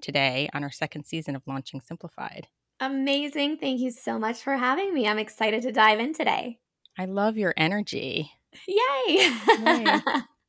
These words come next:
Speaker 1: This season, we're focused on helping entrepreneurs get their message out to potential clients, and I wanted to have you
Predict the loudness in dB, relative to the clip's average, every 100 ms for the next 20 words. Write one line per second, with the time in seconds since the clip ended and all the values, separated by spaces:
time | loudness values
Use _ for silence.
0 | -14 -10 -10 -14 -10 -2 2 2 4 4
1 | 6 4 4 0 0 0 0 0 -2 0
2 | -2 0 0 -2 -4 -4 -2 -2 -2 -2
3 | -2 -2 -4 -4 -2 -2 -4 -10 -12 -8
4 | -6 -6 -2 -2 0 -4 -8 -8 -4 -4
5 | -4 -4 0 0 2 -2 -2 -4